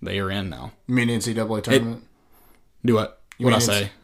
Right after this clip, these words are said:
Speaker 2: you said College World Series.
Speaker 1: Oh, yeah, the N C double A
Speaker 2: Like,
Speaker 1: tournament,
Speaker 2: yeah,
Speaker 1: sorry.
Speaker 2: you got a, you got a little
Speaker 1: You
Speaker 2: ways
Speaker 1: got,
Speaker 2: to
Speaker 1: yeah,
Speaker 2: go. <laughs>
Speaker 1: sorry. The N C double A tournament, um, I'm thinking ahead. But, uh, if you, yeah,
Speaker 2: Yeah,
Speaker 1: if, if
Speaker 2: I mean, we're gonna be there too, so.
Speaker 1: Right, but
Speaker 2: <laughs>
Speaker 1: if you have a, if you have a good showing at the S E C, uh, tournament, uh,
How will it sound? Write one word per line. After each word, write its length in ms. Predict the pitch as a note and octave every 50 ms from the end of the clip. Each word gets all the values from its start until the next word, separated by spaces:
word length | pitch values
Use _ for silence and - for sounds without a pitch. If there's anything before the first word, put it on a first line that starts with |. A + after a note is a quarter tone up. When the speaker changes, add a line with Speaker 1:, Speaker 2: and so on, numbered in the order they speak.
| - _ -
Speaker 2:
you 80 | C#3
said 200 | B2 C#3+ C3 A#2
College 220 | C#3 B2+ A2 A2 A2+
World 200 | A2+ G#2 G2+ F#2
Series. 380 | - G#2+ G#2 G2+ G2+ G2 F#2+
Speaker 1:
Oh, 200 | B2+ B2+ A2 G2+
yeah, 280 | G2 G2+ G2 F#2+ G2+ G2+
the 100 | G2 A2 A2
N 60 | G#2+
C 60 | A2
double 100 | A#2 G#2+
A 20 | G#2+
Speaker 2:
Like, 80 | G2+
Speaker 1:
tournament, 220 | - G#2+ G#2+ G#2+ A2 A2+
Speaker 2:
yeah, 60 | A#2
Speaker 1:
sorry. 100 | - -
Speaker 2:
you 60 | -
got 120 | B2 G#2
a, 20 | -
you 60 | D3+
got 120 | F3+ G3 D3+
a 40 | C#3
little 320 | C#3 D3 E3 E3 D#3 D3+
Speaker 1:
You 60 | C#3
Speaker 2:
ways 80 | C#3+ C3+
Speaker 1:
got, 80 | B2 A#2+
Speaker 2:
to 60 | B2+
Speaker 1:
yeah, 160 | B2 A2+ G#2
Speaker 2:
go. 140 | F3 E3+ D#3
<laughs> 20 |
Speaker 1:
sorry. 360 | C#3 C#3+ C#3+ B2+ D#3 D3+ D3 C#3+ D3+ D3+ - - - - - - _ -
The 180 | - B2+ C3 C3
N 80 | C3 C3+
C 80 | - C3+
double 140 | C3+ B2+
A 60 | A#2+ A2+
tournament, 480 | B2 A#2+ A#2+ A#2 A#2 A#2 A#2 - - -
um, 240 | A#2 A#2 A2+ A2
I'm 160 | A2 A#2+ A#2 A2
thinking 280 | - B2+ B2 A#2 A#2 A2+
ahead. 300 | A2 B2 C3 A#2+ G2+ - - - - _
But, 220 | - B2+ B2 A#2+ A#2
uh, 260 | A2+ A2 G#2+ G#2+ G#2 D#2+
if 80 | A2
you, 120 | B2 C#3+ D#3
yeah, 300 | - - - C#3 C3+ B2
Speaker 2:
Yeah, 40 | B2+
Speaker 1:
if, 200 | B2+ - - - -
if 140 | - D3 D3
Speaker 2:
I 40 | C#3
mean, 180 | D3 C#3+ C#3+
we're 100 | D3 E3
gonna 140 | E3 E3+ C#3+
be 100 | B2+ B2
there 160 | A2+ G#2+ G#2
too, 260 | F#2+ - G2+ F#2 E2+ -
so. 140 | - - - - - _ -
Speaker 1:
Right, 320 | C3 B2 A#2 A2+ G#2 -
but 260 | B2+ C3+ B2+ F3+ - - -
Speaker 2:
<laughs> 80 | -
Speaker 1:
if 120 | - C#3 C3+
you 120 | D3+ D#3+
have 140 | E3+ E3 D#3
a, 180 | D3+ C#3+ C3+ A#2
if 100 | B2 C3
you 120 | D3 D#3
have 100 | E3 D#3
a 60 | C#3+
good 180 | B2+ C3 C3 A#2+
showing 300 | - C3+ B2+ B2+ B2+ A#2+
at 80 | A#2 A2
the 160 | A#2 A2+ A2+
S 120 | A2 A2 -
E 20 |
C, 360 | A2+ - - A#2 A2+ A2 A2 G#2+
uh, 180 | G#2+ G#2+ G#2 G2+
tournament, 440 | - - A2+ A2+ A2 A2+ G#2 - - - - _ _ _ _ -
uh, 140 | G#2 G#2